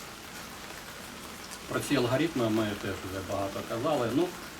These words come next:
я вам ще про них нагадаю, але не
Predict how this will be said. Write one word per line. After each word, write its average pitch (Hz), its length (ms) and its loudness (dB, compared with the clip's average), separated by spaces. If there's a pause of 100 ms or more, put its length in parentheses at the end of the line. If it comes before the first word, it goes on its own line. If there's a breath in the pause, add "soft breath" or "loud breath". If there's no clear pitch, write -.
(200)
я 123 180 8
вам 117 120 8
ще 113 240 4 (320)
про 117 120 2
них 113 200 6
нагадаю, 113 600 4
але 107 200 4 (480)
не 113 120 4